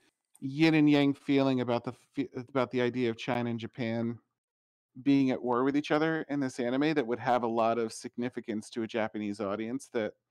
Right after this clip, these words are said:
unless you have at least an inkling of that history,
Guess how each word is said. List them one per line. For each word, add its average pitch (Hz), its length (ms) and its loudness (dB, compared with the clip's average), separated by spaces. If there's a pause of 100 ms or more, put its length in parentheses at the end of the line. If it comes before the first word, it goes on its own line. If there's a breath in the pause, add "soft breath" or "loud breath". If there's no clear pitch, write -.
(680)
unless 127 380 0
you 123 80 -2
have 113 220 0
at 107 100 -6
least 135 260 -2
an 98 160 -8
inkling 127 380 -2
of 113 100 -4
that 104 160 -4
history, 107 580 -4